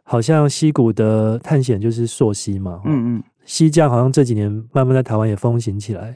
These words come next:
Speaker 1: 那
Speaker 2: 嗯。
Speaker 1: 我好奇的就是说，这两样活动，
Speaker 2: 嗯。
Speaker 1: 它在国外的发展的时间也是差不多吗？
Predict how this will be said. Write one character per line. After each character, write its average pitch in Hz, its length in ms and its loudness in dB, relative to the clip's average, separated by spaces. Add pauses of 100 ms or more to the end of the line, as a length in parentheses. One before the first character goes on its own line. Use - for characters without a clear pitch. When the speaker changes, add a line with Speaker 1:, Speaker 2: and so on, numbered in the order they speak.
(140)
Speaker 1:
那 151 180 4
Speaker 2:
嗯。 104 200 0 (360)
Speaker 1:
我 135 100 4
好 202 160 4
奇 151 140 2
的 139 40 6
就 160 80 4
是 165 80 6
说， 151 320 4 (120)
这 175 180 4
两 113 180 2
样 131 160 2
活 110 240 0
动， 117 300 0 (200)
Speaker 2:
嗯。 107 260 -2
Speaker 1:
它 160 120 0
在 170 140 2
国 135 160 4
外 139 100 6
的 131 80 2
发 127 200 0
展 117 120 0
的 104 80 -2
时 104 200 -4
间 117 120 0
也 104 80 -2
是 113 60 -2
差 120 160 -4
不 123 100 -2
多 123 220 2
吗？ 107 240 0